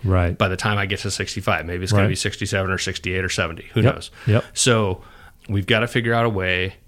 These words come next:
Speaker 2: to take care of our retirees and let them, uh, get, try to get, try to assist them in getting healthcare at an affordable price
Speaker 1: Mm-hmm.
Speaker 2: where perhaps your veba covers,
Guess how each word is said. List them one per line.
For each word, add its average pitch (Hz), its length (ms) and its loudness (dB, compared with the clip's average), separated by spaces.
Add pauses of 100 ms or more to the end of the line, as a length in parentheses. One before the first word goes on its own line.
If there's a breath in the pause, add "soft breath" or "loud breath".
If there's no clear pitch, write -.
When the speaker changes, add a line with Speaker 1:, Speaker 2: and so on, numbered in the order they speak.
Speaker 2:
to 92 260 -4
take - 260 -2
care 98 240 2
of 95 80 0
our 92 120 0
retirees 90 760 -2
and 95 240 -4
let 92 200 -6
them, 90 320 -2 (520 loud breath)
uh, 90 200 -4 (800)
get, - 440 -2 (440)
try 127 200 2
to 131 60 -2
get, - 360 -8
try 110 200 0
to 123 140 2
assist - 380 -2
them 110 220 0
in 101 120 0
getting 92 300 0
healthcare 92 680 -2 (460 loud breath)
at 101 160 4
an 90 120 -2
affordable 110 500 2
price 87 380 -2
Speaker 1:
Mm-hmm. 120 480 2
Speaker 2:
where 98 360 4 (180 loud breath)
perhaps 104 460 0
your 87 100 2
veba 117 540 2 (640 soft breath)
covers, 107 540 2